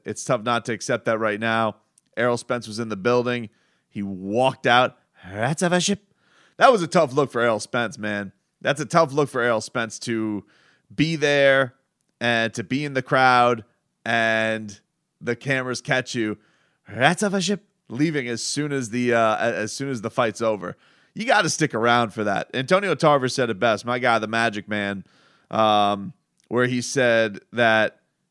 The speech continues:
you can't be in that position and just, and just walk out. Like, you gotta be there and start selling the fight. And it, you know,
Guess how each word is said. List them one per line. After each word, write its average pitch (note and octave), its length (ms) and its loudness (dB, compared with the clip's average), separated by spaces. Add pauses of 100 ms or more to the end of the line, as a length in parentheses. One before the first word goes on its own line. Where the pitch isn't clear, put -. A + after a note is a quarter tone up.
(200)
you C#3 120 -8
can't G3 340 -2
be D3 400 -4
in C#3+ 140 -6
that B2+ 400 -2
position A#2+ 640 -2
and G#2+ 160 -6
just, G#2 240 -8 (140)
and A2+ 120 -4
just G#2+ 200 -8
walk G2+ 440 -2
out. B2 340 2
Like, G2 280 -8
you B2+ 100 -8
gotta C3 280 0
be A#2+ 280 -6
there G2+ 480 -2 (420)
and A#2+ 120 -8
start B2 260 0
selling A#2 440 -6
the A2+ 80 -4
fight. D3+ 380 0 (120)
And C3 400 0 (100)
it, D3 220 -4
you D#3+ 80 0
know, B2+ 240 4